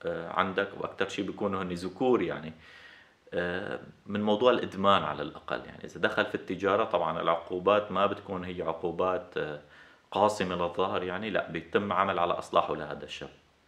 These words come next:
هلا هون بي-، أنا أعطيت هاي القصة هيك باختصار مثال على وضع أصبح مكرر جدًا، ولكن لحتى نوصل نحن للعبرة. أنا اللي هون اللي بحب أحكي عنه وبحب أنقله للناس،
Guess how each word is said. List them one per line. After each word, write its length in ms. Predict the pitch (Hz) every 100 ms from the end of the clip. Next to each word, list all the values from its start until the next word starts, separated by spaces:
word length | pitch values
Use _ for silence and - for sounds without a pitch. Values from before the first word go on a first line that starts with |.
| - 80
هلا 180 | 92
هون 260 | 104 135 127
بي-، 220 | 113 113
أنا 120 | 110
أعطيت 340 | 104 101 120 113
هاي 80 | 107
القصة 480 | 104 - - -
هيك 220 | 107 110 98
باختصار 640 | 101 - 117 110 113 104
مثال 500 | 101 - 110 123 - - -
على 140 | - 92
وضع 340 | 107 117 - - -
أصبح 520 | - 113 104 - -
مكرر 520 | 95 101 113 104 87 80
جدًا، 380 | 80 73 71 - - - - - -
ولكن 320 | 92 101 107
لحتى 320 | 104 107 -
نوصل 360 | 113 127 101 95
نحن 200 | 90 85
للعبرة. 540 | 82 78 78 78 76 - - - -
أنا 100 | 95
اللي 220 | 95 98
هون 120 | 139 151
اللي 120 | 127
بحب 300 | - 143 139 -
أحكي 260 | - - 117
عنه 360 | 107 113 107
وبحب 560 | 104 82 - 120 117 -
أنقله 360 | 117 117 123
للناس، 580 | 107 98 95 98 113 -